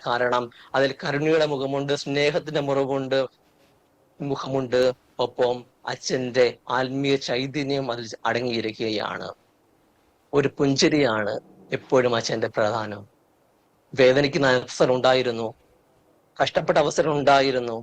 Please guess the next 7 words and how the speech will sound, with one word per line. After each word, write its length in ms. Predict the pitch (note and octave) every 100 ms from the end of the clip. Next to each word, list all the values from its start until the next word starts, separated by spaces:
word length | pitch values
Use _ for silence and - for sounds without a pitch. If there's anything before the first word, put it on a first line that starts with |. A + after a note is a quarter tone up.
| B2+
പക്ഷേ 280 | A#2+ G#2+ B2 A#2 - - -
അച്ഛന്റെ 320 | C3 C#3+ C3 B2
ആ 40 | -
പുഞ്ചിരിക്കുന്ന 640 | C#3 C#3+ D#3 D3 D#3 C3 B2+
മുഖത്തിലേക്ക് 480 | B2 C#3 D#3 C#3 C#3+
നോക്കുമ്പോൾ 460 | C3 B2 C3 B2+ A#2+ A2 - _ -
നമ്മുടെ 420 | C3 B2+ C3 B2+